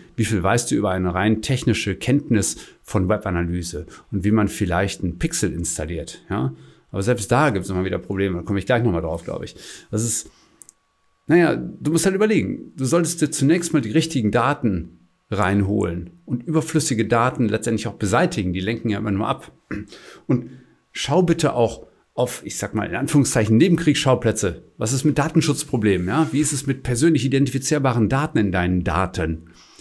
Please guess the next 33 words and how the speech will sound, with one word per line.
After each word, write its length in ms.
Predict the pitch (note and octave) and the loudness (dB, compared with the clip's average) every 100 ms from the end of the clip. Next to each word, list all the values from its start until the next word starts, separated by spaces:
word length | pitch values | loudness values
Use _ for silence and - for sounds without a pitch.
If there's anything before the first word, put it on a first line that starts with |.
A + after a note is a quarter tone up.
| - | -2
Wohin 240 | F3 G3 A3+ | 4 6 6
übermittelst 540 | A#3 A#3 A3+ G#3+ - | 4 4 2 0 2
du 60 | D#3 | 2
sie? 320 | A2+ D#2 - _ _ _ _ _ | 2 -2 -8 _ _ _ _ _
Schickst 280 | - F#3+ F#3+ | -2 0 2
du 60 | D#3 | 2
sie 160 | C#3 | 4
direkt 280 | B2 A#2 A#2 | 4 2 2
an 120 | G2+ | 0
Google 220 | F#2 G#2+ F#2 | 0 0 0
Analytics 560 | F2 C#3 G#3+ G#3+ - | 0 0 0 -2 -4
oder 400 | - F#2 F2 F2 - - - _ _ _ | -2 -2 -2 -6 -16 -20 -20 _ _ _
hältst 200 | - A#2 | -4 -2
du 60 | A2 | 0
sie 160 | F#2+ F#2 | 0 2
nur 180 | F#2+ | 0
auf 80 | - | -2
dem 100 | G2+ | -6
Server, 340 | - D#3+ E3 D#3 | 0 2 4 2
in 100 | C#3+ | 2
Anführungszeichen? 800 | C3+ C3+ A#2 - G#2 A2+ G#2+ - - | 0 -2 -2 -2 -4 -4 -6 -8 -4
Was 160 | C#3 D3+ | -2 0
ist 120 | D#3+ | 2
mit 140 | E3 | 2
deinem 400 | D#3+ D3 D3+ C#3+ | 4 4 4 2
Consent-Management-System? 1800 | C#3+ F#3 F3+ - C3 B2+ A#2 - A2+ F#2 - - G#2 G#2 - A2+ F#2 E2+ - - _ _ _ _ _ _ _ _ _ _ - | 2 2 2 2 2 2 2 2 2 2 -2 0 2 2 0 0 0 -2 -8 -20 _ _ _ _ _ _ _ _ _ _ -4
Tut 180 | E3 | 0
es 160 | E3 - | 0 0
das, 300 | C#3 - - | 0 0 0
was 160 | C3+ B2+ | 0 0
es 180 | - | 0
soll? 440 | - E2 C3+ G#3+ - - | 0 0 2 0 -6 -2
Nämlich 480 | A2 G#2 F2+ - | 2 4 2 -2